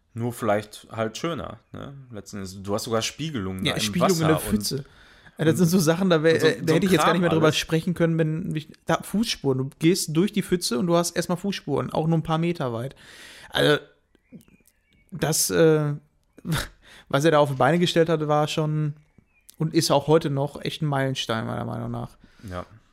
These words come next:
Speaker 1: Ja, das ist wirklich, das
Speaker 2: Auch
Speaker 1: ist
Speaker 2: so
Speaker 1: wirklich der
Speaker 2: Logiksachen, wie oft ich bei diesem Spiel einfach auch so Situationen hatte, ähm,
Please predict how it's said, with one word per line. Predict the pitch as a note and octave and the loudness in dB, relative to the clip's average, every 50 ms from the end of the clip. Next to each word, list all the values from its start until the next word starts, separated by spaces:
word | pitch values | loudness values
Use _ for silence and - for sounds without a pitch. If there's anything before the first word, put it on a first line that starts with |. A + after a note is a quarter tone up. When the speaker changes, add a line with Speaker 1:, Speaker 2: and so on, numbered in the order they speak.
| _ _ _ _ _ _ - - - | _ _ _ _ _ _ -20 -20 -20
Speaker 1:
Ja, | G2+ E2+ - | -20 -18 -18
das | - - | -18 -20
ist | - - - | -20 -20 -20
wirklich, | - - F#2 F2 - - - _ _ _ _ _ - - - - - - - | -20 -20 -20 -20 -20 -20 -20 _ _ _ _ _ -20 -20 -20 -20 -20 -18 -16
das | - - | -12 -2
Speaker 2:
Auch | - C#3+ - | -2 0 0
Speaker 1:
ist | - | 4
Speaker 2:
so | - D3+ | 4 4
Speaker 1:
wirklich | D3 D3 | 6 6
der | E3 G#3+ | 6 6
Speaker 2:
Logiksachen, | C4+ E4+ D4 - - - C3 - B2+ A#2+ - - - _ _ | 4 4 2 0 0 -2 -2 -2 -2 -8 -10 -14 -20 _ _
wie | D3+ D3 E3 F3 E3 - | -4 -2 -2 -4 -2 -2
oft | - F#3 - - | -2 -2 -2 -4
ich | A3+ - - | -8 -8 -4
bei | - E3+ | -6 -4
diesem | D#3 F3 F3 F3 E3+ | -4 -2 -2 -4 -4
Spiel | - - - - F3+ F#3+ - | -4 -6 -8 -6 -6 -4 -4
einfach | - E3+ - E3+ | -4 -4 -2 -2
auch | D#3 D#3+ D#3 | -2 -2 -2
so | C#3+ D#3+ | -2 -4
Situationen | C#3+ C3+ D3+ - D#3 C#3+ C3 - - D#3 F3+ G#3+ G3 D#3+ | -4 -4 -6 -4 -4 -4 -4 -2 0 0 2 2 2 0
hatte, | C#3+ C#3 - F3 F#3+ A3+ A3+ - - _ _ _ _ _ _ | -2 0 0 -2 -2 -2 -4 -10 -20 _ _ _ _ _ _
ähm, | B3 E3+ D#3+ D3+ D3+ D3+ D3 D3 D#3 D#3+ | 2 2 4 4 2 0 -2 -4 -8 -10